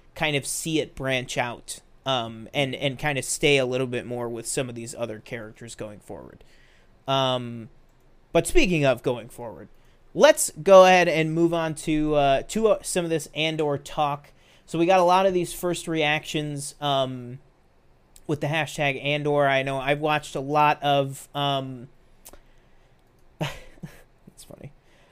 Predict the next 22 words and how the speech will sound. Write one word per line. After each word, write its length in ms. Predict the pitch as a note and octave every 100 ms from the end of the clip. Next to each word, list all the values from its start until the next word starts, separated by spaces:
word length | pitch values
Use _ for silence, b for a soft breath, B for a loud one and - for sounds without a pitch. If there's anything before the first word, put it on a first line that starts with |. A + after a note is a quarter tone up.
| b
I've, 200 | E3 E3+
I 140 | E3
know 180 | F3 F3+
I've 180 | F3+ E3+
watched 420 | F3+ F3+ E3+ -
a 100 | -
lot 400 | D3+ D3+ D3+ D#3
of, 380 | D#3 D3 D3 D3 -
um, 480 | C3+ B2+ B2 B2 A#2
Andor 420 | D#3 E3 D#3 D3
reviews 520 | C#3 C3+ C#3+ G3 G#3 -
today, 360 | G3 F#3+ F3+
as 200 | D#3+ D3
we, 220 | C#3+ C#3+ C#3
that 140 | C#3+
we 80 | C#3
talked 280 | D#3 D3 D3
about 180 | C3
earlier 400 | B2 B2+ C3+ B2+
before 340 | B2 B2 C3 B2+
the 80 | B2
show, 360 | - B2+ B2+